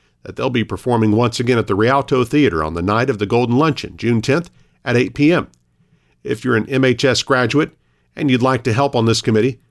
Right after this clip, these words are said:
the next meeting is Wednesday, March fifteenth at one thirty P M at the Morrilton Area Chamber of Commerce.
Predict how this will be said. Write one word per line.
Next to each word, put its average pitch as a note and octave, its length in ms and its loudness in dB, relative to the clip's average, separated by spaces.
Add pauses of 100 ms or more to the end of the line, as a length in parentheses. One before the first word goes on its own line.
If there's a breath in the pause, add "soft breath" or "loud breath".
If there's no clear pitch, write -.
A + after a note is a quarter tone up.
(300)
the G#2+ 80 -8
next - 220 -2
meeting A#2+ 260 2
is F2 100 0
Wednesday, C3+ 460 2
March B2+ 300 0
fifteenth A#2+ 580 -2
at - 80 -10
one A#2 200 -2
thirty C#3 280 0
P C3 260 0
M F2 240 -2 (460)
at F2 160 -12
the G2 40 -8
Morrilton A#2+ 360 0
Area A#2+ 200 2
Chamber G#2+ 280 0
of E2+ 80 -6
Commerce. G2 560 -4